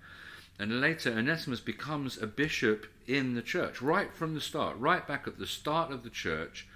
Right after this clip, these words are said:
we have a slave who became a bishop. That's the power of the gospel. And he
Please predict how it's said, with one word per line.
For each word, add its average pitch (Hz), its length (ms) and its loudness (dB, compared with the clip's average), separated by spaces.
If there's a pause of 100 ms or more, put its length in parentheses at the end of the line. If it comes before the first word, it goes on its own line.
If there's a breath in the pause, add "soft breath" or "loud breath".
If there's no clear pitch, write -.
(400 loud breath)
we 110 100 2
have 104 160 4
a 92 60 0
slave 92 760 4 (360 loud breath)
who 98 100 -4
became 87 720 2 (400 loud breath)
a - 60 -2
bishop. 85 440 2 (220)
That's - 680 2 (440 loud breath)
the 92 160 -4
power 82 640 0 (400 soft breath)
of 78 120 -4
the 82 80 -2
gospel. 76 540 -4
And 117 340 6
he 135 440 -4